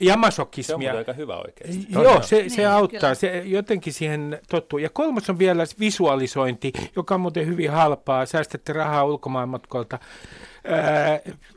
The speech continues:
Speaker 1: visualisoikaa vaikkapa Kanarian saarien ranta ja kuvitelkaa hetki rauhallisesti hengittäen, että te olette siellä ja nautitte pina colada lasillista.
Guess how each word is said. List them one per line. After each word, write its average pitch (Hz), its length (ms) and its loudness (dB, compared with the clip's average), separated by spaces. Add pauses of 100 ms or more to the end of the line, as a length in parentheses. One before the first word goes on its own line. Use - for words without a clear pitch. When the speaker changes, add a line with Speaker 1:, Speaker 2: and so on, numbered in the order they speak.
(500)
Speaker 1:
visualisoikaa 156 1700 -2
vaikkapa 202 460 -2
Kanarian 151 600 0
saarien 139 580 0
ranta 156 720 2 (580)
ja 185 120 -2
kuvitelkaa 151 800 0
hetki 147 460 -6
rauhallisesti 147 800 -4
hengittäen, 156 840 -4
että 151 240 -4
te - 140 -6
olette 127 400 -4
siellä 143 600 -2 (680)
ja 135 380 2 (100)
nautitte 139 720 -4 (180)
pina 147 320 -2
colada 123 540 -2
lasillista. 110 640 -12